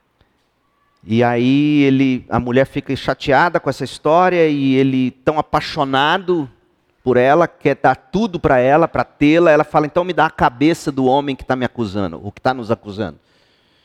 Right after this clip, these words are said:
E ela então ganha a cabeça, a contragosto de Herodes, porque Herodes tinha alguma simpatia, algum medo, ele gostava de ouvir João, João Batista pregar. De algum modo aquilo perturbava e consolava a alma dele.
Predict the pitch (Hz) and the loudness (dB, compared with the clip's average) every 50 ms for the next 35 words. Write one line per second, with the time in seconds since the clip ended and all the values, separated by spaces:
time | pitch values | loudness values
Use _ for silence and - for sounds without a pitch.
0 | _ _ _ _ - 92 90 87 104 127 131 123 - 135 123 139 175 170 127 139 | _ _ _ _ -8 -4 -2 0 0 0 -2 -2 -2 -2 -2 -2 -2 -2 0 0
1 | 165 175 165 139 104 92 - - 95 98 104 95 - - - - - 98 - - | 0 0 -2 -4 -6 -8 -6 -6 -8 -6 -6 -8 -10 -10 -16 -18 -14 -12 -8 -6
2 | 127 123 - - 151 139 147 170 196 - - - 123 131 123 110 123 135 131 90 | -6 -4 -2 -2 -2 0 2 2 2 0 -2 -4 -2 0 2 2 2 2 0 -2
3 | - - - - 104 92 110 120 151 - - - - 170 160 151 156 156 147 - | -4 -6 -2 -2 0 2 2 2 0 0 -4 -8 -6 -4 -4 -2 -2 -2 -2 -4
4 | - - - 147 - - 113 - _ - - 151 156 113 104 127 135 127 113 127 | -6 -8 -10 -6 -4 -4 -4 -4 _ -8 -4 -2 -2 0 0 -2 -4 -2 0 2
5 | 151 160 135 101 98 95 104 113 131 117 - - - 160 165 170 180 147 131 139 | 2 2 2 0 -4 -4 -2 -2 -2 -2 -4 -4 -2 0 0 0 -2 -4 -4 -2
6 | 135 117 113 139 143 117 92 117 123 113 120 110 _ _ _ _ _ - 123 123 | -4 -2 -2 -4 -4 -4 -2 -2 -2 -2 -4 -6 _ _ _ _ _ -6 -4 -2
7 | 117 113 110 - 127 120 - - 101 - - 101 90 90 - 69 65 - _ _ | -2 -2 -2 -4 -8 -12 -10 -10 -8 -4 -4 -4 -4 -4 -6 -8 -8 -10 _ _
8 | _ _ _ _ _ _ _ _ _ _ _ _ _ _ _ _ _ _ _ _ | _ _ _ _ _ _ _ _ _ _ _ _ _ _ _ _ _ _ _ _
9 | _ _ _ - 98 98 113 131 131 139 143 - - 151 - - 156 147 - - | _ _ _ -10 -8 -4 -2 0 2 2 2 2 0 -2 0 0 -2 -2 0 0
10 | 165 165 151 - - 147 123 104 107 120 131 165 175 160 165 147 131 - - 143 | 0 0 0 -2 -4 -4 -2 0 0 2 2 2 0 0 0 -2 -2 -2 -6 -6
11 | 139 120 - - 127 110 113 131 139 139 135 117 117 110 110 110 117 110 107 98 | -6 -6 -4 0 0 2 2 2 2 0 0 0 0 0 0 0 0 -2 -2 -6
12 | 90 92 110 117 113 98 85 80 | -4 -2 0 0 0 0 -2 -4